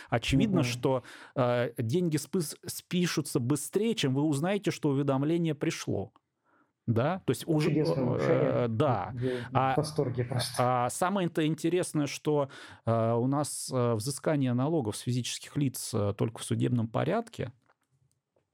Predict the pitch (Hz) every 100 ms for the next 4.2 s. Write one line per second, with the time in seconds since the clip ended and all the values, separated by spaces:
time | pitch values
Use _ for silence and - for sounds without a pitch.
0 | - - 107 - 117 113 113 110 110 -
1 | 113 - - _ _ - 131 110 110 113
2 | - 104 98 117 117 120 98 95 110 107
3 | 98 95 95 95 95 104 - 98 - -
4 | - -